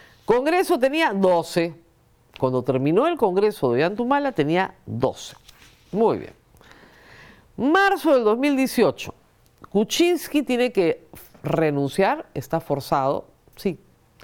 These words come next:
está forzado a renunciar y se retira con quince por ciento.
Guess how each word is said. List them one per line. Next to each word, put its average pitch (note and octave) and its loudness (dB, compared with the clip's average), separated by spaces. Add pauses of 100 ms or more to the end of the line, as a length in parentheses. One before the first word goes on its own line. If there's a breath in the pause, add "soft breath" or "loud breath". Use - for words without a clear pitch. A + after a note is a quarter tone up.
(360 loud breath)
está F3+ -2
forzado E3+ 2
a B2+ 2
renunciar A3+ 0 (840 loud breath)
y C#4 2 (1500)
se - 0
retira F#3 0
con C#3+ -2
quince F3 -4
por G#2+ -8
ciento. - -14